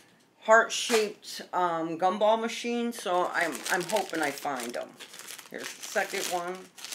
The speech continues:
And they come, there is, oops, twenty-five in a bag.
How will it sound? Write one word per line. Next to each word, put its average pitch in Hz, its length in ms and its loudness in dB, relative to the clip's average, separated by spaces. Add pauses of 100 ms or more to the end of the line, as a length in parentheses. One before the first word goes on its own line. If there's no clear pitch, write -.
(120)
And 208 100 -4
they 208 140 2
come, 220 580 -2 (1000)
there 196 180 2
is, 170 260 0
oops, - 520 -8
twenty-five 196 880 4
in 160 120 -2
a 147 40 -2
bag. 123 460 0